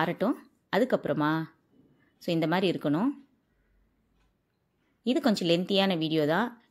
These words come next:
நீங்க பேக்கிங்கை பொறுத்த அளவுக்கு இதெல்லாம் நீங்க ப்ராப்பரா ஃபாலோ பண்ணீங்கன்னா தான் அப்படியே பேக்கரி ஸ்டைல்ல வரும். அதுக்கப்புறமா நூறு கிராம் பட்டர்,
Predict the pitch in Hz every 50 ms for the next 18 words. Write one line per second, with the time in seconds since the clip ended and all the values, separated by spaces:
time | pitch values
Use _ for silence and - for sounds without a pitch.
0 | _ _ 165 160 156 147 151 156 170 190 214 214 - - _ _ _ _ - 156
1 | 185 226 226 277 247 226 - - 160 147 139 - 156 147 147 147 147 - - 190
2 | 214 226 - - 180 160 156 147 170 202 214 185 156 - - 147 147 147 - 170
3 | 180 180 - 165 151 160 170 170 - 170 160 160 156 156 156 156 156 147 175 220
4 | 294 320 - - - - - - - - _ - 180 - - _ - 208 202 226
5 | 202 170 175 170 170 175 165 - - 160 156 151 151 143 135 135 135 143 - -
6 | _ _ _ _ - _ - _ _ _ _ - 247 311 - 269 233 233 220 208
7 | 208 208 214 214 208 - - - 180 202 240 247 196 208 208 190 175 160 165 165
8 | - 208 214 220